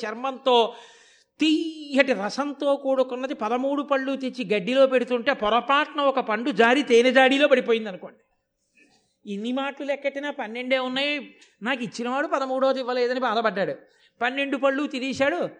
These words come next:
వారం రోజులు అయిపోయింది. అయిపోయిన తర్వాత పరమేశ్వరుడికి అభిషేకం చేద్దామని, శివరాత్రి కదా, ఎక్కువ తేనె చేద్దామని జాడీ వంపి తేనె పాత్రలో పోస్తున్నాడు. అసలే కొత్తపల్లి కొబ్బరి బాగా ముగ్గిపోయింది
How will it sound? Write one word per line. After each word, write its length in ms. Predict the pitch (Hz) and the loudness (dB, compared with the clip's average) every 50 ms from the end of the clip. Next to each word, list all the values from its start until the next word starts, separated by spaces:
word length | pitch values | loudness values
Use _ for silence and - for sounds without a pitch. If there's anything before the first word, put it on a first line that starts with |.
| _ _ _ _ _ - | _ _ _ _ _ -8
వారం 380 | 220 240 262 269 269 254 247 226 | -4 -2 0 0 0 -2 -2 0
రోజులు 280 | 240 254 262 269 262 | 0 0 2 2 0
అయిపోయింది. 680 | 247 247 208 254 285 311 349 359 349 269 175 151 - - - _ _ _ - | 0 0 -2 -4 -4 -4 -4 -4 -4 -4 -4 -4 -6 -10 -16 _ _ _ -4
అయిపోయిన 500 | 185 226 277 285 - 339 320 320 311 294 | -2 0 0 0 0 0 0 0 0 -2
తర్వాత 400 | 269 294 269 262 269 269 277 285 330 | -2 -4 -4 -2 0 0 0 0 -2
పరమేశ్వరుడికి 720 | 294 294 247 247 262 285 285 269 - 285 277 254 254 233 214 | -4 -4 -4 -4 -2 -4 -4 -4 -4 -4 0 2 4 4 4
అభిషేకం 520 | 208 240 214 247 277 269 269 269 254 254 | 4 4 4 4 4 4 4 2 0 0
చేద్దామని, 540 | 254 254 247 240 254 247 262 277 320 285 214 | 0 0 0 0 -2 -2 -2 -2 -4 -6 -6
శివరాత్రి 540 | - 247 240 247 269 285 277 277 277 254 247 | -4 -2 -2 0 2 0 0 0 -2 -4 -2
కదా, 200 | 254 247 269 294 | 0 0 0 0
ఎక్కువ 340 | 285 247 - - 269 277 | 0 -2 -4 -2 -2 -2
తేనె 260 | 269 269 269 262 262 240 | 0 0 0 -2 -2 -2
చేద్దామని 520 | 240 247 247 226 208 247 240 240 262 277 | -2 -2 -2 -2 -2 -2 -2 -2 -4 -2
జాడీ 420 | 190 160 226 220 240 262 294 294 | 2 4 4 4 4 4 2 2
వంపి 260 | 277 262 254 254 302 302 | 0 0 -2 -4 -6 -2
తేనె 240 | 294 254 247 254 | 0 2 2 2
పాత్రలో 480 | 262 262 240 233 233 233 254 254 269 269 | 2 2 0 0 0 -2 -2 0 0 0
పోస్తున్నాడు. 480 | 226 214 190 - - 214 202 175 147 120 - _ _ _ _ _ _ _ _ _ _ _ _ _ _ _ - 143 | 0 -2 -4 -6 -6 -6 -4 -4 -6 -6 -12 _ _ _ _ _ _ _ _ _ _ _ _ _ _ _ -12 -12
అసలే 500 | 160 - - 233 233 240 247 262 277 302 | -6 0 2 2 4 6 6 6 6 6
కొత్తపల్లి 520 | 269 247 233 - 254 214 254 254 233 240 | 4 2 0 0 0 0 0 0 0 0
కొబ్బరి 360 | - 208 165 139 135 117 117 - _ _ _ _ _ _ _ - - | -2 -4 -4 -6 -8 -12 -14 -16 _ _ _ _ _ _ _ -20 -14
బాగా 520 | 143 123 170 170 196 220 240 233 277 285 277 | -6 -2 0 2 2 2 2 2 2 2 2
ముగ్గిపోయింది 560 | 269 262 190 233 202 175 220 170 139 127 | 2 0 -2 -2 -4 -4 -4 -6 -6 -10